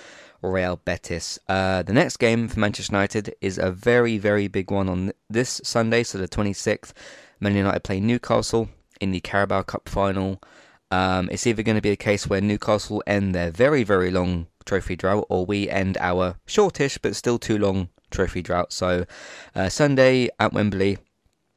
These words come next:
um, is gonna be Man United versus Newcastle in the Carabao Cup final. So hopefully we can bring it home and, uh, bring home the first trophy in six years,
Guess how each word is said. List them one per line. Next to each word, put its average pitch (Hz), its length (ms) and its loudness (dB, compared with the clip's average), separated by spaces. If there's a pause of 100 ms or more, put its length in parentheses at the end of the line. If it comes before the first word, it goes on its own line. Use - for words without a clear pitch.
(340)
um, 90 420 2
is - 100 -6
gonna 95 160 -2
be 92 140 -2
Man 92 140 2
United 87 240 0
versus 90 260 -2
Newcastle 117 480 2
in 98 160 -2
the 95 80 -2
Carabao 90 400 -2
Cup - 240 -12
final. 90 300 -4
So 95 100 -10
hopefully 135 340 2
we 127 120 -2
can 120 100 -2
bring 113 200 4
it 98 40 -2
home 107 380 4 (580)
and, 95 300 2
uh, 95 140 2
bring 95 180 0
home 92 160 2
the 87 100 -4
first 104 260 0
trophy 101 460 -2
in 87 160 -4
six - 380 -10
years, 80 340 -6